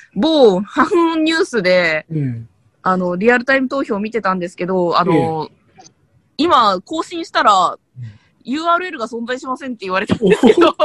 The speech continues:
Speaker 2: と、これは？
Speaker 1: 何が、何が起きたん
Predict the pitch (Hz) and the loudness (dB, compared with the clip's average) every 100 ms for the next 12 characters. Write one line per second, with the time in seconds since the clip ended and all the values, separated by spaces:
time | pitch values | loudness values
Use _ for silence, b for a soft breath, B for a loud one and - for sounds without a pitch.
0 | 494 185 127 147 b b - 175 185 202 | 4 2 2 -6 b b -2 0 4 2
1 | 214 - 254 311 349 254 - - _ B | 2 -2 0 2 2 0 0 -6 _ B
2 | B 254 - 294 277 330 320 269 247 - | B -16 -2 0 2 -2 -4 -2 -2 -4
3 | - | -18